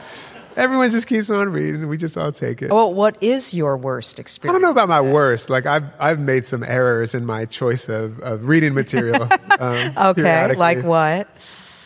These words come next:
Speaker 1: Well, one time I read a, uh, a, uh, an essay that is a, to me, it's a really moving essay from the Book of Delights, and it's called Cocoa Baby, and it's about, um, it's basically about witnessing, catching sight of myself putting coconut oil on my body.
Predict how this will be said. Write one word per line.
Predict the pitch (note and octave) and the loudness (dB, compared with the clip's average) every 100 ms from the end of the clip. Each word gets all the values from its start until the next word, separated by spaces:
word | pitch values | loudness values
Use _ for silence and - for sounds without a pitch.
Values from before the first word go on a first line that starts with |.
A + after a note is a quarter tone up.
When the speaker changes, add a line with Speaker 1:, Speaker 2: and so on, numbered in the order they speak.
| - | -2
Speaker 1:
Well, | B3 | 0
one | A#3+ C#4 | 2 0
time | A#3+ G#3+ | 2 2
I | |
read | F3 E3 | 4 4
a, | D3 C3 - C3+ | 4 2 -2 0
uh, | C3 B2 A#2 A2+ - _ _ - | 2 2 2 -2 -8 _ _ -4
a, | B2+ B2+ | 0 2
uh, | A2+ G#2+ A2 | 0 -2 -4
an | B2 | -8
essay | B2 B2+ - A#2+ A#2 | -4 -4 0 0 2
that | C#3+ | 2
is | D3 | 2
a, | D3 C#3+ - C#3+ | 0 -4 -12 -8
to | - | -4
me, | D3+ F3+ | 0 0
it's | D#3 | 0
a | D3 | 0
really | C3+ C#3+ C#3+ | -2 -2 -2
moving | B2+ C3+ C3 | -2 0 0
essay | A#2 B2+ - | -2 -2 -4
from | A#2 A#2+ | -6 -8
the | |
Book | A2+ A#2+ | -6 -6
of | B2 | -6
Delights, | A2+ B2+ C3 - | -6 -6 -6 -8
and | A#2+ | -10
it's | A2+ - | -10 -10
called | A2 A2 | -8 -8
Cocoa | - A#2 A2+ | -4 -4 -4
Baby, | A2 G#2+ G#2 G#2+ | -6 -6 -6 -6
and | A#2 | -6
it's | A2+ | -6
about, | A2+ G#2+ G#2+ G#2+ - - _ | -6 -4 -4 -4 -6 -14 _
um, | A2 G#2 G2+ G2+ G2+ _ - - _ _ _ _ | -8 -6 -6 -8 -12 _ -20 -20 _ _ _ _
it's | F3+ F3+ | -6 0
basically | E4+ E4 G3+ | 0 0 2
about | E3 C#3 C3+ C3 | 2 2 0 0
witnessing, | B2 D#3+ D#3 C#3 A#2+ | -2 -2 -2 -4 -6
catching | A2 F3 D#3+ C3 | -4 -4 -4 -6
sight | - C#3 | -4 -2
of | C#3+ | -2
myself | A#2+ A2+ - A2+ - | -4 -6 -4 -4 -2
putting | B2+ B2 A#2 - | -4 -2 -4 -10
coconut | - G3+ C#3 A#2 | -6 -6 -6 -6
oil | A2+ A2 | -6 -6
on | A2 | -8
my | G#2+ | -10
body. | G#2+ A#2+ A#2 B2 | -8 -8 -8 -12